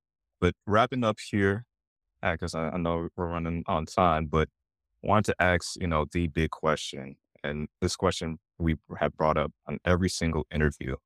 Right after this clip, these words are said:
And so you probably know what's coming, but wanted to ask you, if you could have any dot eth, anyone at all, what would it be?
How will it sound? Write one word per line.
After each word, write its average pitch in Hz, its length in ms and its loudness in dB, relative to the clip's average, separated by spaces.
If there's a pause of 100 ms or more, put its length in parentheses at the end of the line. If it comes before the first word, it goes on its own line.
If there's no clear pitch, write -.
(360)
And - 240 -12
so - 160 0
you 87 140 2
probably 95 320 6
know 95 160 4
what's 90 160 0
coming, 78 380 0 (140)
but - 180 -8 (640)
wanted 85 240 2
to 78 160 -4
ask 87 340 0
you, 73 240 0 (480)
if 85 140 -4
you 98 100 2
could 87 160 2
have 73 220 2 (140)
any 127 300 4
dot 127 300 4
eth, - 400 -4 (760)
anyone 127 380 6
at 135 120 4
all, 107 320 6 (920)
what 82 280 0
would 78 100 -2
it - 100 -6
be? - 180 -10